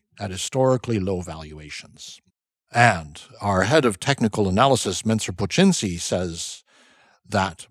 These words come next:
more than thirty percent of the S and P five hundred members are trading at their fifty-two-week lows, which is very rare, and it means the index is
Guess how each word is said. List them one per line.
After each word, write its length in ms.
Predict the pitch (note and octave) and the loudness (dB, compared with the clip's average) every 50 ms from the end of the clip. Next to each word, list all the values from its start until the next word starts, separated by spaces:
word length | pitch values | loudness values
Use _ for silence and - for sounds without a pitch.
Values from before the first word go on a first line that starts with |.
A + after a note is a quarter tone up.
| _ _ | _ _
more 360 | - B2 A2 A#2 C#3+ E3 E3+ D3 | -8 -2 2 4 4 6 4 4
than 200 | - G#2+ G2+ G2 | 2 0 0 0
thirty 380 | - - - A3 A3+ G#3 G#3 | -2 4 6 6 8 8 6
percent 560 | F#3+ - C#3+ A#2+ - - A#2 F2 D#2+ _ - | 2 2 2 2 2 2 0 0 0 _ -6
of 180 | - G#2 F2+ F2 | -6 -4 -4 -4
the 280 | F#2+ F#2+ F#2+ F#2+ F#2+ G#2 | -4 -2 -2 0 0 0
S 180 | G#2 - - | 0 0 -2
and 100 | A2 G2 | -6 -6
P 200 | - - A2+ G#2 | -2 0 2 2
five 320 | F#2+ - - G#2+ G2+ F#2+ - | 2 2 2 2 2 2 2
hundred 240 | A2+ G2+ G2 F#2 | -2 -2 -2 0
members 400 | F2+ G#2 A2 G2+ G#2 F#2+ F#2+ - | 2 2 2 2 0 -2 -2 -4
are 80 | F#2+ F2+ | -6 -8
trading 480 | - - - C3+ C#3+ C3+ A#2+ A#2 G#2+ G2+ | -6 -2 2 4 4 6 4 4 2 2
at 140 | G2 - | 0 -4
their 120 | - G2+ F#2 | -6 -6 -6
fifty-two-week 720 | - - D3 - - B2+ - - - B2 G#2 A2 G#2+ F2 - | -4 -4 -6 -4 -4 -8 -8 -2 -2 0 2 2 0 0 0
lows, 540 | G2 A2+ A#2+ G2+ - - - - - - | 0 2 2 2 0 -4 -12 -14 -12 -8
which 160 | - A#2+ - - | -8 -6 -4 -4
is 140 | C#3 B2 | -6 -6
very 340 | G#2 - - E3 F3 D#3+ D3 | -6 0 2 2 4 4 4
rare, 480 | A2 E2 F#2+ F2 D#2 D2 - - _ _ _ _ _ - - _ _ - | 2 0 -2 -8 -8 -12 -18 -20 _ _ _ _ _ -20 -20 _ _ -2
and 280 | A#2 G#2 G#2+ A2 A2+ | 0 2 4 4 4
it 80 | A#2+ F#2 | 2 2
means 420 | G2 G#2+ G#2+ G#2 G#2 G#2 F#2+ - | 2 2 2 2 2 0 -2 -2
the 140 | - G#2+ G2 | -2 0 2
index 480 | G#2+ A2+ A2 G2+ G#2 G2+ G#2+ - - - | 4 4 4 4 4 2 0 -2 -8 -8
is 200 | F#2+ F2 E2 | -8 -10 -12